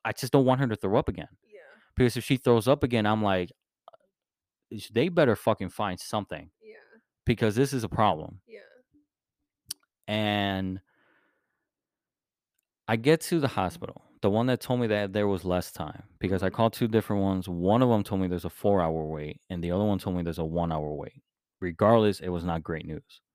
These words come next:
Speaker 2: Yeah.
Speaker 1: I get there, and the door is locked, and I ring the doorbell 'cause there's a doorbell, and they're like, "You need to sign up and register online, and we'll try and fit you in as soon as we can."
Speaker 2: Mm-hmm.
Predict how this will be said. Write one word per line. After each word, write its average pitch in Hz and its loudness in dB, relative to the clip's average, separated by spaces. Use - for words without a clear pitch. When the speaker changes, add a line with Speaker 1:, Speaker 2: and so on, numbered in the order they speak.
Speaker 2:
Yeah. - -20
Speaker 1:
I 95 0
get 117 4
there, 80 -4
and 92 0
the 90 -6
door 104 6
is 101 0
locked, 76 -10
and 85 -8
I 82 -8
ring 98 -2
the 92 -4
doorbell 90 4
'cause 82 -8
there's 82 -4
a 78 -12
doorbell, 82 -4
and 82 -6
they're 85 -2
like, 82 -4
"You 87 -2
need 98 0
to 90 -2
sign 82 -6
up 82 -4
and 80 -14
register 80 -10
online, 76 -8
and 87 -8
we'll 80 -6
try 80 -8
and 80 -6
fit - -8
you 82 -6
in 78 -4
as - -10
soon 78 -8
as 73 -10
we 78 -10
can." - -14
Speaker 2:
Mm-hmm. 220 -20